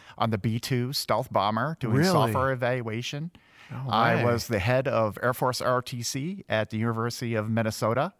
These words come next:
Speaker 1: and I did an exchange assignment into the British military, uh, to a unit that protected, uh, the entire military. It's just three hundred thousand people of security threats. And so, yeah, it was a blast. And that, that,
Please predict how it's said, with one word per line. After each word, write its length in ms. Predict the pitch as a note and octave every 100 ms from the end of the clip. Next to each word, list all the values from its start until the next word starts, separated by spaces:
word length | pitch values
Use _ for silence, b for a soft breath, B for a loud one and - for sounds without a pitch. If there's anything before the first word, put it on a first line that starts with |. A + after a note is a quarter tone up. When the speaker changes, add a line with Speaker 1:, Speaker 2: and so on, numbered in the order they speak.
| B B B B B
Speaker 1:
and 320 | A#2 A#2+ A#2
I 140 | A#2+ A#2
did 220 | B2+ B2+
an 140 | A#2+
exchange 520 | A#2 - E3+ F#3+ F3
assignment 540 | A#2+ - G#2+ G#2+ A2 A#2+
into 320 | B2 A#2 C3+
the 100 | A2+
British 380 | G#2+ F3 G3 -
military, 800 | F#2+ G2+ G2 G#2 F#2 F#2+ A2+ A#2+ B B B B
uh, 300 | A#2 A#2 A2 G2+
to 200 | D3 B2
a 40 |
unit 360 | A2+ C#3+ C3+ -
that 180 | A#2
protected, 840 | - B2+ - D3+ D3+ - C#3 C3 A#2 -
uh, 280 | G#2+ A#2 A2+
the 160 | A2 B2
entire 360 | G#2+ D3+ C#3+
military. 380 | G#2 G#2+ A2+ A#2+
It's 100 | B2+
just 180 | A#2+ -
three 160 | C#3+ C3+
hundred 220 | B2 A2+
thousand 320 | A2+ A2 G2+
people 420 | - G2+ A2+ A#2+
of 400 | A2 G#2+ G#2 G2+ - b
security 500 | - C#3 A#2+ G2 F2+
threats. 460 | G#2 G#2 - - - b b b b
And 120 | - A2
so, 360 | C3 A2 G#2+ -
yeah, 180 | B2+ G3
it 60 |
was 140 | G2 A#2
a 60 |
blast. 500 | F#2+ A2+ D#3 D2 -
And 160 | B2+ A#2+
that, 180 | F#3+ -
that, 300 | - F3 -